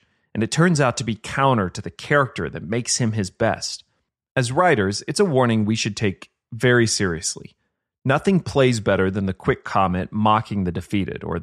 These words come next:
the tweet that throws someone under the bus. But nothing looks more foolish than to take back those same words when we realize we've condemned the very one that we've been called to love.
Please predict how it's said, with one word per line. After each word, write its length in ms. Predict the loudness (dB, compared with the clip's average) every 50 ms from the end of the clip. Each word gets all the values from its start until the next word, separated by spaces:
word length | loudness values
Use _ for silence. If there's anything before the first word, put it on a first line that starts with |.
| -10 _
the 100 | -10 -8
tweet 440 | -6 -4 0 2 2 2 2 0 -4 -12 -20 -20 _ _ _
that 140 | -8 -8 -2
throws 300 | 0 2 4 4 4 4
someone 340 | 4 4 4 4 4 4 4
under 200 | 4 2 2 2
the 100 | 0 0
bus. 460 | 2 0 0 0 -2 -6 -8 -8 -10 _ _ _ _ _ _ _ _ _ _ _ _ -4
But 100 | 0 2
nothing 320 | 2 2 2 4 4 4
looks 260 | 4 4 2 2 2 2
more 220 | 2 4 4 2
foolish 540 | 0 0 0 2 2 2 0 -2 -4 -6 -4
than 180 | -4 -2 -2
to 60 | -2 -4
take 360 | -6 -4 -2 -2 -2 0 0
back 300 | 2 2 2 0 -2 -4
those 180 | -6 -4 -4
same 320 | -4 -4 -4 -2 -2 -2 -2
words 460 | -2 -2 -2 -4 -4 -6 -8 -8 -6
when 180 | -4 -2 -2 0
we 140 | 0 0
realize 600 | 0 2 2 0 2 2 0 0 0 -2 -4 -4 -2
we've 220 | -2 -2 -2 -4
condemned 580 | -8 -6 -4 -2 0 2 2 2 2 0 0 -2
the 140 | -2 -4 -2
very 320 | 0 2 2 4 2 2
one 340 | 0 0 -2 -2 -2 -2 -4
that 120 | -4 -4
we've 220 | -6 -6 -6 -6 -6
been 160 | -6 -6 -6
called 380 | -4 -4 -2 -2 -2 -4 -6
to 100 | -6 -6
love. 420 | -2 0 0 0 0 0 -4 -10